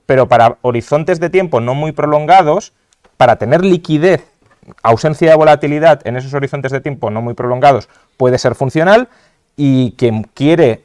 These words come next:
eh, otros horizontes más prolongados puede saltar a otros activos, como pueden ser la bolsa, como pueden ser los bonos, como pueden ser la vivienda. Que eso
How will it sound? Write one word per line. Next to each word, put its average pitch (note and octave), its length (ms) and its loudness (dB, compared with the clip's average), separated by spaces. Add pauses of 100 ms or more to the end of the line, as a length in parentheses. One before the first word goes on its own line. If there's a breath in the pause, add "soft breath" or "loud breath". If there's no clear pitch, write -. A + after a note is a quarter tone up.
(140)
eh, A#2 280 -2
otros B2+ 280 -4
horizontes C#3 640 -4
más C3+ 180 -2
prolongados D3+ 560 2
puede C#3 260 0
saltar - 380 2
a - 80 6
otros B2+ 240 -2
activos, F3+ 440 -2
como A2 180 -8
pueden A2+ 200 -8
ser A2 160 -10
la B2 120 2
bolsa, E3 360 -2
como A2+ 160 -8
pueden A2+ 180 -10
ser A#2 120 -10
los B2+ 160 -4
bonos, D#3+ 260 -4 (200 soft breath)
como B2 160 0
pueden C#3 180 0
ser C#3 120 -4
la A#2+ 80 4
vivienda. G#2+ 380 -4 (220 soft breath)
Que D#3 220 4
eso A#2 420 -2